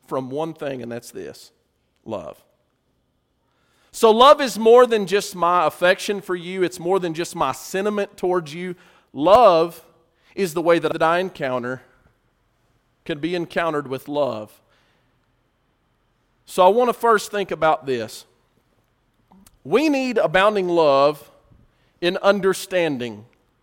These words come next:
what we know. So Paul says, "I want you to have overflowing love in knowledge, in all knowledge, and in all discernment." So the first thing I want us to notice is that we need abounding love in understanding what we know. And you say, "Well, I, I'm, I'm,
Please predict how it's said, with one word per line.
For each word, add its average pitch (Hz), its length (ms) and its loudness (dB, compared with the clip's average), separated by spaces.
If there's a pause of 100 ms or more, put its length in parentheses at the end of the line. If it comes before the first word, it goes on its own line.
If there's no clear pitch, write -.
(160)
what 135 220 -4
we 117 120 -10
know. 92 240 -16 (840)
So 240 160 4
Paul 302 240 10
says, 302 220 0
"I 254 60 8
want 294 200 6
you 277 60 2
to 254 60 8
have 240 120 6
overflowing 254 760 6
love 214 440 8
in 175 300 -2 (100)
knowledge, 151 680 2 (520)
in 165 120 -4
all 247 180 10
knowledge, 139 640 0 (180)
and 127 80 -12
in 131 60 -6
all 147 140 0
discernment." 143 540 -8 (1500)
So - 160 4
the 233 80 4
first 277 240 2
thing 269 180 2
I 240 40 8
want 240 180 6
us 233 120 -2
to 220 100 0
notice 233 400 4
is 185 80 -6
that 170 120 0
we 196 120 2
need 208 140 -4
abounding 190 420 2
love 165 360 2
in 170 100 0
understanding 180 640 -4
what 170 140 0
we 180 100 -2
know. 180 140 2
And 165 80 -2
you 160 100 -6
say, 151 160 -4
"Well, 143 200 0
I, 139 340 -6
I'm, 131 140 -10 (160)
I'm, 139 160 -14